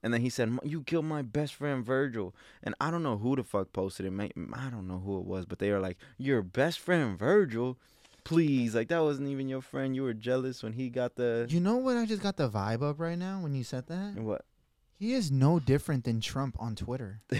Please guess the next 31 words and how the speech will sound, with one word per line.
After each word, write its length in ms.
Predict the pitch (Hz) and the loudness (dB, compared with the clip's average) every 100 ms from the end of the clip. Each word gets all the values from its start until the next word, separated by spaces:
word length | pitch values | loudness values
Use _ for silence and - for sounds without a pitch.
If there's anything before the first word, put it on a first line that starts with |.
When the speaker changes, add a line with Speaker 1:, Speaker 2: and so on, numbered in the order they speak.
| - - | -4 -6
Speaker 1:
<laughs> 420 | 123 - 127 - 156 | -6 -6 -10 -8 0
Speaker 2:
Yo, 220 | 196 165 | 4 6
like, 280 | 156 143 131 | 4 2 2
they 120 | 175 | 4
just 180 | 196 156 | 4 4
get 200 | 190 - | 2 4
this 160 | 185 - | 2 2
surge 500 | - 180 196 175 165 | 4 6 8 6 2
of, 140 | 139 | 2
like, 440 | 147 143 135 - - _ _ _ | 0 0 -2 -6 -20 _ _ _
"I 200 | 208 240 | 8 10
am 200 | 240 226 208 | 10 8 8
right," 340 | 226 226 190 | 10 10 8
and 140 | 160 175 | 4 2
then 80 | 175 | 4
they 160 | 170 | 6
just 220 | 160 139 | 4 2
hit 260 | 127 196 - | 2 0 0
Twitter 400 | 165 190 208 175 | 2 6 8 6
and 100 | 143 | 6
they 120 | 143 | 2
just 160 | 147 - | 2 2
start 180 | 156 - | -2 0
fucking 340 | 160 - 151 | -2 0 -2
tweeting 400 | - 156 165 156 | 0 0 2 6
Speaker 1:
But 60 | 151 | 8
Speaker 2:
and 60 | |
Speaker 1:
look, 120 | 156 147 | 8 8
look, 20 | |
Speaker 2:
stuff. 140 | 135 | 6
Speaker 1:
look. 160 | 120 | 6